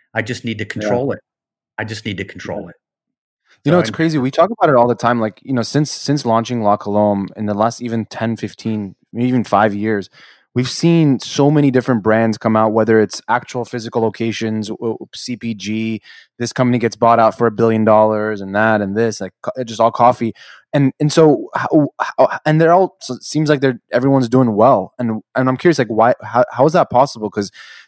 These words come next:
Speaker 2: there's so many other, I guess, parts of the industry that you could point out where it's like, once it becomes so saturated, everyone just sort of, it's like a zero-sum game. H-, how, how,
Speaker 1: Mm-hmm.
Speaker 2: how is it that coffee, um,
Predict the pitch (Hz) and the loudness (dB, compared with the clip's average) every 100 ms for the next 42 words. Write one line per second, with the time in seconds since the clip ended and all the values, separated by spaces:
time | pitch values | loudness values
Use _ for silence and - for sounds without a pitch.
0 | - 143 - 160 156 127 - 139 139 139 | -2 0 2 2 2 -2 -2 2 4 6
1 | 131 120 _ _ _ - 127 123 120 - | 4 2 _ _ _ -6 0 0 0 -6
2 | - - 127 127 131 117 120 120 - 120 | -8 0 0 0 -4 -2 -2 -2 -4 -2
3 | 107 107 - 120 117 101 104 104 104 101 | -2 -4 -6 -2 0 0 -2 -2 -4 -4
4 | 107 110 107 110 107 117 104 104 107 - | -6 -6 -6 -8 -6 -6 -2 0 0 0
5 | 101 95 92 92 101 98 95 90 - 95 | -2 0 0 0 0 -2 -4 -6 -6 -4
6 | 90 - _ - 101 92 101 101 - 92 | -4 -8 _ -10 -6 -2 2 2 0 -6
7 | 95 95 98 - _ _ _ - - - | -4 -4 -4 -8 _ _ _ -14 -8 0
8 | 117 - 117 131 160 120 135 156 156 - | 0 0 2 2 2 2 4 4 2 -2
9 | 107 - 113 123 - 104 92 _ _ _ | -8 -2 2 2 0 -4 -4 _ _ _
10 | _ - 113 101 | _ -6 0 0